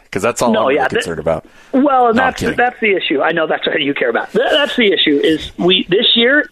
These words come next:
Speaker 2: is going to be a normal to above normal year. It's awesome to start the recovery.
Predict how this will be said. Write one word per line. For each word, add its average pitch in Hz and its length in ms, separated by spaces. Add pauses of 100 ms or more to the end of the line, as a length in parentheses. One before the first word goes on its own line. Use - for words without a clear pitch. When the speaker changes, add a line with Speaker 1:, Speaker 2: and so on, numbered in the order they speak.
Speaker 2:
is 175 220
going 170 200
to 160 60
be 156 140
a 139 60
normal 185 320
to 170 100
above 143 240
normal 139 300
year. 208 340 (240)
It's 139 160
awesome 156 340
to 139 60
start - 300
the 147 80
recovery. 190 540